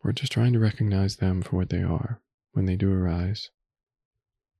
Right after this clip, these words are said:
and allow space for other things to arise in their own time,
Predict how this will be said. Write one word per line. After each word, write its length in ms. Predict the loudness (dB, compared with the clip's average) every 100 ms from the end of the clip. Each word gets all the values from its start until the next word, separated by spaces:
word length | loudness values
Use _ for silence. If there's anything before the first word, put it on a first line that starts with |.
| _ _ _ _ _ -2
and 300 | 0 0 0
allow 260 | 0 0
space 420 | -2 0 0 0
for 540 | -2 -4 -2 -2 -2 -2
other 200 | 0 0
things 400 | -2 -2 -2 -6 -8
to 340 | -4 -2 -2
arise 440 | 0 0 2 0 -2
in 80 | -2
their 160 | -2
own 120 | -2
time, 380 | -4 -6 -6 -8